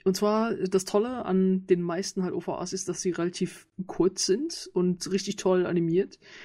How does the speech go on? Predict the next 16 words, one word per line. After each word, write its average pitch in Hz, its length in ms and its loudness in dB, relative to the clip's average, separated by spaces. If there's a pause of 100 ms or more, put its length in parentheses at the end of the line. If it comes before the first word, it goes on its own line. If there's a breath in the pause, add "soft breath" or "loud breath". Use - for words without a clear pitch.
(140 loud breath)
Das - 80 -8
heißt, 180 120 2
es - 40 -2
sind 190 140 4
so 190 60 4
richtig 185 260 -2
schön, 175 440 2 (240)
äh, 156 640 -4
Snackgröße, 170 840 0
die 165 80 -8
man 170 140 -2
sich, - 300 -10
äh, 165 280 -4
gut 175 260 -6
reinziehen 180 380 -2
kann. 226 180 0